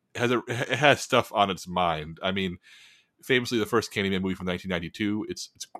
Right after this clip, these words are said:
great movie. Uh, you know, it's a film, uh, about a, a ghost named Candyman who's summoned when you say his name five times in a mirror, and he haunts the Cabrini Green projects of Chicago, and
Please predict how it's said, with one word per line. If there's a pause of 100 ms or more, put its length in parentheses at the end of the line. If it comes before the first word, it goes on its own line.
great
movie.
Uh,
you
know,
it's
a (360)
film,
uh, (440)
about
a,
a
ghost
named
Candyman
who's
summoned
when
you
say
his
name
five
times
in
a
mirror,
and
he
haunts (420)
the
Cabrini
Green
projects
of
Chicago, (440)
and